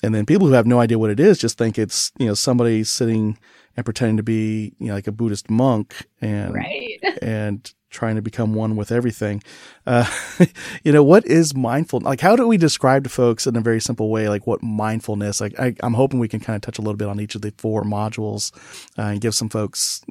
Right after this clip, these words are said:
Speaker 1: some practical tips to, to handle and, and start the recovery process if they're gonna try to do this on their own.
Speaker 2: Oh, I love that. I love that. So mindfulness,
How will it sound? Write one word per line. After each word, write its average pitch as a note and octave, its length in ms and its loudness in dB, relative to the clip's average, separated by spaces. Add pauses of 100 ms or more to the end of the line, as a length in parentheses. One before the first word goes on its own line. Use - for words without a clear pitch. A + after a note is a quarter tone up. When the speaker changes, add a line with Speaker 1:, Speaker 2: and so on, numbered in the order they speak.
Speaker 1:
some A2 180 -2
practical G#2+ 400 -2
tips - 440 -4
to, G2 480 -6
to A2 120 -6
handle G2+ 460 -4 (340)
and, A2 140 0
and B2 160 0
start - 300 -2 (180)
the A#2+ 80 -2
recovery G#2+ 400 -4
process G2 720 -6
if A2+ 100 -8
they're G2 120 -6
gonna G2 220 -6
try G2 160 -8
to F#2+ 80 -8
do G2 120 -10
this G2 180 -10
on G2 80 -8
their F#2+ 140 -8
own. G2 200 -8 (460)
Speaker 2:
Oh, C4 100 2
I A#3 120 2
love B3 240 2
that. G3 340 0
I A#3+ 120 4
love B3 180 4
that. F3 180 -2
So C4+ 160 0
mindfulness, E4+ 840 -2